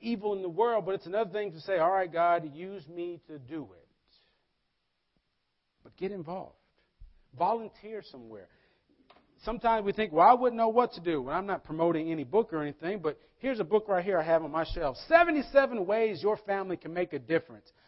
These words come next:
Ideas and Activities for Serving Others." A lot of people have given this kind of thing a lot of thought. So you don't have to come up with something on your own. Find ways. Find ways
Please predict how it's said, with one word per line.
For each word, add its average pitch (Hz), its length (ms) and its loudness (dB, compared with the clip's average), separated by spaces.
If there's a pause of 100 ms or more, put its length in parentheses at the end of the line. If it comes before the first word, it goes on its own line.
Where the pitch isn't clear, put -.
(140)
Ideas 208 480 2
and 196 80 -2
Activities 165 560 -4
for 135 120 -20
Serving 143 440 -10
Others." 131 260 -12 (300)
A 208 60 6
lot 277 200 6
of 254 80 -4
people 262 280 -2
have 208 200 -2
given 233 220 -6
this 220 140 -8
kind 214 200 -6
of 180 80 -12
thing 208 140 -6
a 165 60 -8
lot 190 200 -4
of 202 120 -16
thought. 220 280 -6 (1040)
So 196 100 -4
you 214 120 0
don't 233 120 4
have 262 140 0
to 220 80 -10
come 226 200 -4
up 214 100 -4
with 180 100 -18
something 202 360 -8
on 196 160 -8
your 180 200 -2
own. 196 340 -8 (320)
Find 196 440 -8
ways. 101 720 -10 (840)
Find 160 400 -16
ways 117 240 -14